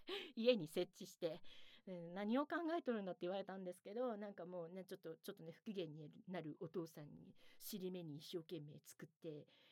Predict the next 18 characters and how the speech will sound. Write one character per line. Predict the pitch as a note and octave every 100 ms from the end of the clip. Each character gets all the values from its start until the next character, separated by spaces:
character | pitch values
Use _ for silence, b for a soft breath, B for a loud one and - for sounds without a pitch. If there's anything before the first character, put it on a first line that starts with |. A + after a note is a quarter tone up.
| b
で、 | F#3 E3
あ | E3
の、 | D#3+
一 | F3+ - A3+
番 | B3+
最 | C4 D#4+
初 | D4+
に | E4
あ | E4
げ | D#4 F4+
ん |
の | C#4
は | F3+
お |
父 | F#3 G#3
さ | G3+
ん | D#3+ E3
に、 | F#3